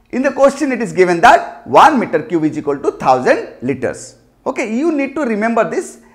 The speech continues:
and you can find it out as well that one meter cube is equal to thousand liters. Now let us discuss the solution. As per the question, length is equal to six meter,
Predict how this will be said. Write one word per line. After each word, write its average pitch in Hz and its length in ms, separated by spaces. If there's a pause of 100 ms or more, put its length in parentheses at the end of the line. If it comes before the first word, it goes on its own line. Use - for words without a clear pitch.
and 233 180
you 254 120
can 277 180
find 190 300
it 196 100
out 214 300
as 127 200
well 165 240 (440)
that 190 260
one 202 220
meter 196 220
cube 180 180
is 156 160
equal 139 200
to - 380
thousand 131 460 (260)
liters. 120 600 (840)
Now 190 320
let 208 160
us 220 100
discuss 180 340
the - 400
solution. 131 680 (1000)
As 262 180
per 359 140
the 349 120
question, - 680 (960)
length 190 480
is 208 140
equal 220 220
to - 480
six 254 400
meter, 254 560